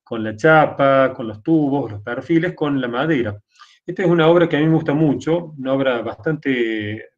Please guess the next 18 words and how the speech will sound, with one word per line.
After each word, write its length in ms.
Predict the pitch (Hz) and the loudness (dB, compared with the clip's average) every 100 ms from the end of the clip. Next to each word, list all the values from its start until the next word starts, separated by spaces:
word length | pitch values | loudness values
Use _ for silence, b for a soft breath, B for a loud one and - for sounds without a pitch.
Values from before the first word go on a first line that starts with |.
| _ | _
anónima, 640 | - 104 147 165 131 110 107 | -10 0 4 4 4 0 0
digamos, 280 | 117 135 104 | 0 0 0
para 120 | 110 | -6
nuestro, 840 | 113 123 123 - 117 110 104 104 b b b b b b - | -6 -6 -8 -8 -4 -2 -4 -6 b b b b b b -14
nuestro 240 | 113 110 | -10 -6
catálogo, 920 | 120 120 123 143 123 117 113 117 104 _ | -4 -2 2 2 4 4 2 -2 -6 _
nuestra 260 | 120 110 123 | -10 -8 -4
imaginería, 800 | 117 104 113 135 139 127 156 _ b b _ | -6 -6 -2 0 2 0 -2 _ b b _
que 100 | 139 | -2
es 60 | 127 | 0
el 120 | 131 | 2
Consejo 440 | 131 135 143 147 127 | 2 2 0 0 2
de, 460 | 117 113 110 107 _ _ _ - | 2 2 -2 -6 _ _ _ -12
de 800 | 110 113 113 113 113 110 117 - | -6 -2 -2 -4 -4 -4 -6 -6
Ribe 480 | 120 156 123 135 131 | 0 2 4 2 2
en, 300 | 113 110 113 | -2 -4 -6
en 240 | 107 107 | -6 -4
Dinamarca. 800 | 107 120 165 139 123 165 180 170 | -2 0 2 2 0 -2 -2 -4